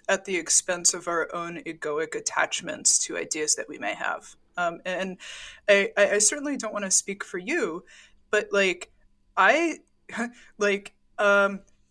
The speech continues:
i-, in Yiddish folklore, there's the Dybbuk, which is this spirit that inhabits the kind of bardo between the living and the dead. A-, and I frequently feel that way about U F O Twitter. Like, I am the first to say I am deep woo.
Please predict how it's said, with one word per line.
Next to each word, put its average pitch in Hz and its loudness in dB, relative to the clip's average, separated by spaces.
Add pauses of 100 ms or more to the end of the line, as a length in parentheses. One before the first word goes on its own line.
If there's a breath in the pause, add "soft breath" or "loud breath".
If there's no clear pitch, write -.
(160)
i-, 220 4
in 208 6
Yiddish 233 -6 (280)
folklore, 220 4
there's 185 -2
the 185 -4
Dybbuk, - -6
which 175 -8
is 170 0
this 175 2
spirit 196 0
that 175 0
inhabits 175 0
the 180 -6
kind 185 -8
of 170 -12
bardo 165 0
between - -6
the 165 -10
living 165 -10
and - -12
the - -14
dead. - -2
A-, 190 -10
and 190 -4
I 196 -2
frequently 208 -6
feel 190 -6
that 202 0
way 175 -6
about 170 -4
U 175 -8
F 175 -12
O 170 -6
Twitter. 160 -8
Like, 170 -6
I 202 6
am 226 -2
the 180 -6
first - -6
to 180 -6
say 170 0
I 190 4
am 175 -8
deep 185 -6
woo. 170 -6